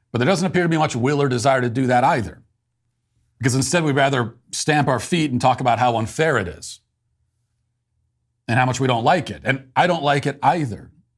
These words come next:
But we just have to decide, do we want to lose forever or do, do we want to win? This, this is a choice. Do you want to win or not?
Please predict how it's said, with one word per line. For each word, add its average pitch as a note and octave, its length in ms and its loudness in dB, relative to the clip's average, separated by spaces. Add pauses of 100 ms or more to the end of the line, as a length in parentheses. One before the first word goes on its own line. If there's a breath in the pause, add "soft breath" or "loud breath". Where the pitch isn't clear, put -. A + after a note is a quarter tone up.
(800)
But B2 100 0
we C3+ 100 2
just C3 160 -4
have D#3+ 140 0
to - 80 -2
decide, B2 600 2
do G#2+ 60 -4
we A2+ 80 0
want C3+ 260 0
to D#3 100 -2
lose C#3 580 0
forever E3 760 -2 (1300)
or D3 140 2
do, C#3 300 -2
do C#3+ 280 -4
we D3 80 2
want D#3+ 200 0
to C#3+ 80 -4
win? C#3 460 -2 (580)
This, - 180 -6
this E3+ 200 -4
is - 60 -8
a E3 60 -4
choice. F3 320 0
Do C#3 100 -4
you C3+ 80 0
want D3+ 220 2
to F3+ 60 2
win A2 520 -2
or F#2+ 160 -4
not? - 380 -10